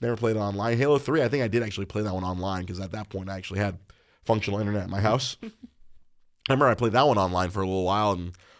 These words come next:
Speaker 1: all right, I, back when I was a Nintendo rep, I'd have people from the various games, "Hey, do you play online?" I'm like, "Oh, here's my gamer tag." And then sometimes I'd play with them. I remember it was, it was the Glen-, the Glendale GameStop. I would play with all those guys.
Speaker 2: Uh.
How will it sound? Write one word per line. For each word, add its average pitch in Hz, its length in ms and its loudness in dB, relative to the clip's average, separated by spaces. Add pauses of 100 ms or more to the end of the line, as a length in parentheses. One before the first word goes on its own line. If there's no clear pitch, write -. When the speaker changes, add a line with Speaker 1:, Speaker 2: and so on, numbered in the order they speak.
Speaker 1:
all 160 60 4
right, 160 280 4 (160)
I, 110 140 2 (500)
back 101 320 -2
when 113 80 4
I - 40 6
was - 100 2
a 107 60 0
Nintendo 107 260 0
rep, 147 260 4 (440)
I'd 123 100 4
have 110 220 4
people 107 260 2
from 101 280 0
the 104 80 2
various 101 300 2
games, 98 320 -4
"Hey, 156 280 4
do 110 80 0
you 120 80 4
play 131 120 4
online?" 127 300 6
I'm 151 80 4
like, 120 220 4
"Oh, 101 280 -4
here's 110 220 -2
my 101 120 -4
gamer 101 280 -4
tag." 98 380 -4
And 95 80 -4
then 90 180 -8
sometimes 117 400 -2
I'd 107 140 -4
play 104 180 0
with 95 160 -2
them. 110 180 -4
I 110 60 -2
remember 98 220 -2 (320)
it - 40 -8
was, 104 140 0
it 95 120 -4
was 113 160 4
the 95 60 -2
Glen-, 95 360 -4
the 98 80 -2
Glendale 107 380 0
GameStop. 90 360 -6
I 87 60 -6
would 87 100 -8
play 107 160 -2
with 95 80 -2
all 104 140 2
those 92 240 2
guys. 87 400 -2
Speaker 2:
Uh. 92 200 -6